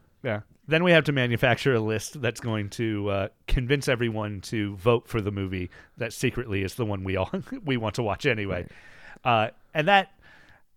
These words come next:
Speaker 2: The hardest part of that is,
Speaker 1: usually
Speaker 2: is writing
Speaker 1: works, but
Speaker 2: this
Speaker 1: doesn't
Speaker 2: is,
Speaker 1: always work.
Speaker 2: yeah, the hardest part of that is writing the subliminal messages
Speaker 1: Yeah.
Speaker 2: that tell everybody which one
Speaker 1: Right.
Speaker 2: to vote for. That's usually the hard part.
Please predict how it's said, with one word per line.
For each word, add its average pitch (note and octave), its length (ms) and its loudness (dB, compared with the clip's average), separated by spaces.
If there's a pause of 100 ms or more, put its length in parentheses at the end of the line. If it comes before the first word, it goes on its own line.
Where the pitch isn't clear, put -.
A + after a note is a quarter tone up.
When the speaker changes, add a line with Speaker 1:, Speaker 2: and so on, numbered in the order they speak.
(300)
Speaker 2:
The E3+ 80 8
hardest A#3 240 8
part G3 120 10
of D3 60 8
that D3+ 220 10
is, C3 60 8
Speaker 1:
usually C3 180 4
Speaker 2:
is A#2 100 4
writing C#3+ 200 10
Speaker 1:
works, C3+ 40 0
but B2 60 -2
Speaker 2:
this B2+ 100 0
Speaker 1:
doesn't C3 220 4
Speaker 2:
is, A#2 40 6
Speaker 1:
always C3+ 320 8
work. G3+ 260 2
Speaker 2:
yeah, E3+ 120 10
the D#3+ 240 2
hardest G3+ 220 6
part F#3 100 10
of C3 60 6
that A#2+ 180 4
is G#2+ 60 2
writing A2 180 4
the G2 80 -4
subliminal G#2+ 480 -2
messages G2 720 -2
Speaker 1:
Yeah. - 60 -20 (360)
Speaker 2:
that G#2+ 180 -2
tell A2+ 220 2
everybody F#2+ 320 0
which F#2 220 0
one G2+ 100 0
Speaker 1:
Right. F2+ 120 0
Speaker 2:
to F#2 60 0
vote F2+ 140 -2
for. E2 340 -10
That's F#2+ 380 -6
usually E2+ 220 -8
the D#2+ 80 -10
hard D#2 200 -10
part. C#2+ 240 -12